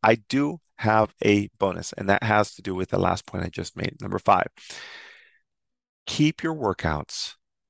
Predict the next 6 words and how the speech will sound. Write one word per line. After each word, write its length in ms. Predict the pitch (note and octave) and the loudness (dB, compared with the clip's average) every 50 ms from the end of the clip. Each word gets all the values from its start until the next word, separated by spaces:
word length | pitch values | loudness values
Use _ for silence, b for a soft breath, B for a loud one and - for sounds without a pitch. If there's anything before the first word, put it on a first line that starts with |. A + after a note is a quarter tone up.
| _ - | _ -12
around 380 | - E2 F2 F2+ F2 F2+ F2+ | -10 -8 -6 -6 -6 -6 -8
forty-five 680 | - - - G2+ G2+ G2 G#2 G2+ - - F#2+ F#2 F2 F2+ | -10 -10 -6 -4 -2 0 0 -2 0 0 0 0 0 0
minutes 300 | F#2 F2 F2+ F2+ - - _ | 0 0 0 0 -2 0 _
of 160 | - A#2+ A#2 - _ _ _ | 0 0 0 -2 _ _ _
actual 800 | B2 - A2+ A2+ - - - - B2+ A#2 A2 G#2+ G#2+ G#2 G2 F#2+ | -4 -4 -4 -6 -8 -8 -8 -6 -6 -4 -4 -4 -4 -6 -8 -6
work 520 | G2 G#2 G#2 - - - - - - - | -2 -2 -2 -2 -2 -6 -10 -14 -14 -14